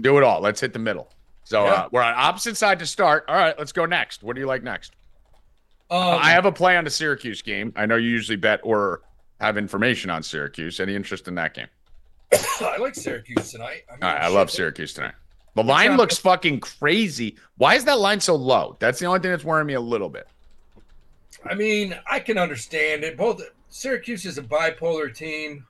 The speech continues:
Speaker 2: um, and it's probably a situation where, you know, if they don't, if they get in foul trouble, uh, uh,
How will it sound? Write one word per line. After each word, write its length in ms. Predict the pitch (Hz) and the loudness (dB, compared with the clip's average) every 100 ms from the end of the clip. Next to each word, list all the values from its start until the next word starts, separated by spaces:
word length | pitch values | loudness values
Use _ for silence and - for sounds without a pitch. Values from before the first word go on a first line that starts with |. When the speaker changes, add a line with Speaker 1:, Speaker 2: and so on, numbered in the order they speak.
| _ | _
Speaker 2:
um, 520 | 139 131 127 120 120 110 - - _ - - - _ _ _ _ _ _ - - | -10 -6 -8 -8 -12 -16 -20 -20 _ -20 -20 -20 _ _ _ _ _ _ -20 -10
and 80 | 147 | -6
it's 160 | 139 - | -6 -6
probably 600 | - 170 160 160 151 139 | -2 0 0 -6 -6 -6
a 60 | |
situation 840 | 120 - 165 156 147 151 139 - 143 | -6 -10 -10 -6 -2 -2 -2 -8 -8
where, 460 | 135 131 131 117 - - - - _ _ | -4 0 -2 -4 -12 -20 -20 -20 _ _
you 140 | - 214 | -4 0
know, 300 | 165 160 - | 2 2 -2
if 140 | 135 | -10
they 180 | 110 196 | -2 0
don't, 340 | 202 196 180 175 - _ - | 2 2 0 -6 -20 _ -18
if 300 | 135 139 135 | -14 -12 -6
they 140 | 190 | -6
get 180 | 175 190 | -4 -6
in 60 | |
foul 360 | 110 - 214 214 | -6 -4 0 0
trouble, 760 | 180 208 202 202 214 208 147 127 | -2 -2 0 0 0 -2 -2 -6
uh, 440 | 127 127 123 117 104 _ - _ _ _ - | -6 -6 -4 -8 -12 _ -20 _ _ _ -16
uh, 220 | 117 107 | -12 -12